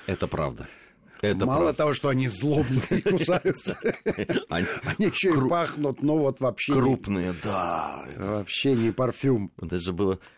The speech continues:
Speaker 1: замечательная история, как наш приятель,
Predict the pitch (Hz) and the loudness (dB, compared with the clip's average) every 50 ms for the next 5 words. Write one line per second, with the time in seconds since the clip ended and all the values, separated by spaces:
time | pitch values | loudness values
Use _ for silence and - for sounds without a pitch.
0 | _ - - 73 76 87 90 95 - - 110 98 - - 82 82 78 76 78 80 | _ -12 -8 -4 0 0 0 0 0 0 0 0 -2 -2 -4 -4 -2 0 0 0
1 | 78 - - - 120 127 123 107 80 71 69 - - 78 71 67 - - 87 85 | -2 -4 -4 -2 0 0 2 2 0 0 -2 -4 -6 -6 -8 -6 -4 -4 -2 -2
2 | 78 73 - - - 82 80 78 95 120 127 - - - 69 | -2 -4 -6 -10 -6 -4 -2 0 0 0 -2 -2 -6 -12 -12